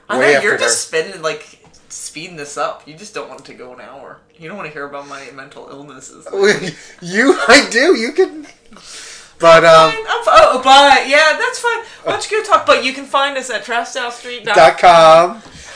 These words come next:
Speaker 2: and iTunes
Speaker 1: On Facebook.
Speaker 2: and Facebook.
Speaker 1: Mm-hmm.
Speaker 2: And email us at trash,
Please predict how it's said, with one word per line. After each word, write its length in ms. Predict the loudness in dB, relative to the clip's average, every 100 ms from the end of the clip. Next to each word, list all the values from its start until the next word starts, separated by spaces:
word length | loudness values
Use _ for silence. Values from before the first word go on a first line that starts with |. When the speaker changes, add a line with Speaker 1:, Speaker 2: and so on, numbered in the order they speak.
| -4
Speaker 2:
and 500 | 0 2 2 0 -2
iTunes 440 | -6 -6 -4 -4 -4
Speaker 1:
On 80 | -4
Facebook. 580 | -8 -10 -6 -4 -2
Speaker 2:
and 40 | -4
Facebook. 400 | -6 -6 -8 -10 _ -20
Speaker 1:
Mm-hmm. 540 | -20 -20 -20 -16 -10
Speaker 2:
And 380 | -6 -6 -6 -10
email 220 | -14 -10 -10
us 140 | -10
at 80 | -14
trash, 320 | -14 -16